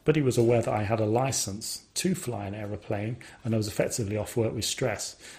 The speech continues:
And this is the way you mislead people with this illness. Um, you know, you, you lie to protect the illness. So I said to, he said to me, "Ian, you have a choice.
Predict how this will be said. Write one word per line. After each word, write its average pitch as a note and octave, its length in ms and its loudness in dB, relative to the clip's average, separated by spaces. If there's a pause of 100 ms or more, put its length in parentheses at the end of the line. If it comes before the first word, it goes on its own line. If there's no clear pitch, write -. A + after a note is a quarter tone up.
(100)
And A2+ 120 2
this - 160 2
is B2+ 80 0
the C3+ 80 2
way B2+ 80 8
you A#2 120 4
mislead B2 460 4
people F#2+ 480 -2
with A#2 160 4
this A#2 220 0
illness. A2+ 500 0 (540)
Um, G2+ 480 -2 (100)
you A2+ 80 0
know, G2+ 100 -2
you, A2 280 -2 (120)
you B2 140 2
lie A2+ 480 0 (380)
to G#2+ 200 0
protect - 680 -6
the A#2+ 140 6
illness. D3 420 -2 (540)
So - 280 12
I D3+ 80 12
said F3+ 320 8 (120)
to, C#3 200 4
he C#3 160 4
said E3+ 260 8
to D3 120 2
me, A2+ 320 2
"Ian, A#2 340 8 (100)
you C3 160 4
have C#3 220 2
a B2+ 60 6
choice. - 500 0